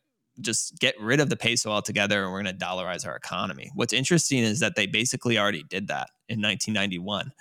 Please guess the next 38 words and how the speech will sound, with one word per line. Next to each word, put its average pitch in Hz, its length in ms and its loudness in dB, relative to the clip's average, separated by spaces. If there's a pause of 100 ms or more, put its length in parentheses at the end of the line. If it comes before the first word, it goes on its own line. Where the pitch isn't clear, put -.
(380)
They 113 80 4
had 104 80 2
hyperinflation 113 1040 4
coming 107 260 0
out 98 120 2
of 98 120 0
the 90 200 -2
nineteen 104 420 0
eighties, 95 640 0 (400)
uh, 90 120 2
triple 117 280 2
digit, 110 420 0
similar 101 340 -2
to - 140 -6
today. 113 520 2 (960)
And 117 200 4
they 110 140 6
said, 113 400 4
"Okay, 110 380 4 (440)
we 131 120 8
have 127 160 6
to 135 100 4
stop 113 240 4
our 113 80 6
central 104 300 2
bank 101 220 0
from 101 120 -2
printing 104 340 2
money. 107 300 4
So 120 140 0
we're 107 40 0
gonna 110 140 2
put 104 140 0
handcuffs - 580 0
on 98 140 0
them. 104 200 0
We're 104 120 0
gonna 104 200 0